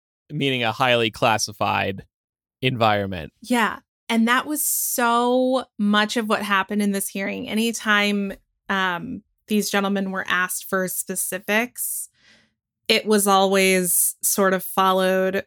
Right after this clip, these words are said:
Speaker 2: with the request to meet somewhere secure and private to share those details, um, because they allege, and you'll hear some of this throughout these other clips, that there have been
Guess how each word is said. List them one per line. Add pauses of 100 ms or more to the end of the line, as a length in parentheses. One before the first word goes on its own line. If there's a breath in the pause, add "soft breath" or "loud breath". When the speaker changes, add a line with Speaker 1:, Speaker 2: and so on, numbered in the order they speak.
Speaker 2:
with
the
request
to
meet
somewhere
secure
and
private (140)
to
share
those
details, (500 loud breath)
um,
because
they
allege,
and
you'll
hear
some
of
this
throughout
these
other
clips,
that (560 soft breath)
there (140)
have (240)
been